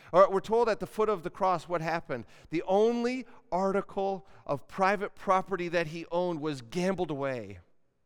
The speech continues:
That's not prosperity. The very little that he had, not only was his life taken from him,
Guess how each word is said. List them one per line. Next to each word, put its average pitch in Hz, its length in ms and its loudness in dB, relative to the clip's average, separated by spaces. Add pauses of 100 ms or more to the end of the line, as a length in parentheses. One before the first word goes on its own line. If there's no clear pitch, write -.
(480)
That's 202 160 -8
not 160 160 -4
prosperity. 107 640 -10 (840)
The 180 60 -4
very 175 200 4
little 165 420 0
that 196 140 -2
he 156 120 -4
had, 156 340 -2
not 170 140 0
only 190 320 -2
was 170 320 0 (180)
his 156 220 0
life 156 400 0
taken 143 260 -6
from 127 320 -4
him, 139 140 -6